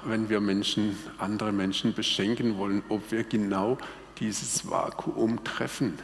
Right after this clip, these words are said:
Und so geht's euch vielleicht hier und da auch, dass man denkt, „Ich habe ein Geschenk meiner Frau jetzt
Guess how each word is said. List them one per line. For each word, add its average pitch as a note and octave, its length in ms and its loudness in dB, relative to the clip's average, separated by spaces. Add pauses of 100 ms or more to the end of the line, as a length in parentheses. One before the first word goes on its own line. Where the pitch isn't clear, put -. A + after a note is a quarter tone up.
(1900)
Und F2+ 180 -2
so G2 120 -2
geht's - 300 -2
euch F#2+ 220 0
vielleicht - 640 -6
hier - 160 -2
und F#2 160 -4
da F#2 140 4
auch, B2+ 240 4 (440)
dass - 220 -4
man G2 220 2
denkt, G2+ 320 2 (920)
„Ich - 320 -2
habe - 120 -6 (540)
ein F#2+ 220 0
Geschenk G#2 600 0 (1200)
meiner F3 260 -2
Frau G#2+ 360 -2
jetzt - 280 -6